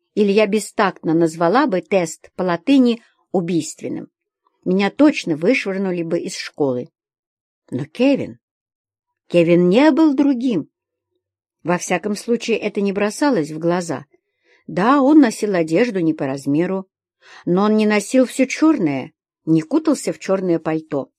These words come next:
Тесная короткая одежда не входила в официальный список предупредительных знаков. Он учился на твердые четверки,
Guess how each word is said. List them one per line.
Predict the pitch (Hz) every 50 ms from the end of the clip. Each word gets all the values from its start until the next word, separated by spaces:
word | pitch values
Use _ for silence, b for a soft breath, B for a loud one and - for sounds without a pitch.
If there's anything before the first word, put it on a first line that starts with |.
| _ _ _ _ b b b b b b b b b
Тесная | - 311 320 302 311 - 262 254 247
короткая | 247 - 233 226 247 247 247 - - 226 220
одежда | 220 202 240 269 254 202 185 180 156 B B B B B B B
не | 214 233 247
входила | 226 - - 247 233 220 202 269 320 294 226 165 156
в | 147
официальный | 165 165 - 190 165 - - 190 175 170 180 180 175 170
список | - - - 220 226 220 - 269 262 - _ _ _ _
предупредительных | - 208 233 196 214 214 226 208 214 180 196 202 - - 180 175 185 180 185
знаков. | 165 185 180 165 151 139 - 160 156 - _ _ _ _ _ _ _ _ _ _ _ _ _ _ _
Он | - 302 285 269
учился | 262 - - 277 269 269 - 202
на | 196 185 170
твердые | 165 160 180 220 226 196 180 180 165
четверки, | 160 - 170 - 156 147 147 143 139 - - - 147 160